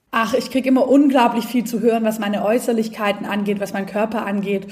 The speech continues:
wo ich einfach immer ganz klar sage, erstens entscheidet mein Körper in keinster Weise darüber, ob ich eine gute Politikerin bin oder nicht.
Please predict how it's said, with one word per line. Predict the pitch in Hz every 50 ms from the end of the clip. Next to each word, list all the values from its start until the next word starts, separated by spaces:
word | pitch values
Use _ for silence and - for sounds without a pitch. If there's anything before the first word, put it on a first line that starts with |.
| - - - - - - _ -
wo | 202 220 220
ich | 202 196 226 214
einfach | 220 220 226 220
immer | 220 214 208
ganz | 208 202 208 208 -
klar | - 220 202 202 202
sage, | 202 - 208 202 202 202 202 208 208 202 202 202 202 202 202
erstens | 226 220 214 226 262 269 - - - - 233 233 233 233 233 - - -
entscheidet | - - 220 202 202 - - 214 208 220 220 214 190
mein | 196 208 202
Körper | - 226 220 226 226 226 202
in | 196 196
keinster | - - - 285 302 302 302 - - - 220 202
Weise | 190 190 190 190 -
darüber, | 180 190 185 185 190 185 196 185 196
ob | - 180
ich | - 202
eine | 190 190 175
gute | 185 220 220 - -
Politikerin | - - 202 208 202 208 208 - 214 196 202 202 190
bin | 208 202 196
oder | 190 185 190 190
nicht. | 190 208 226 226 - -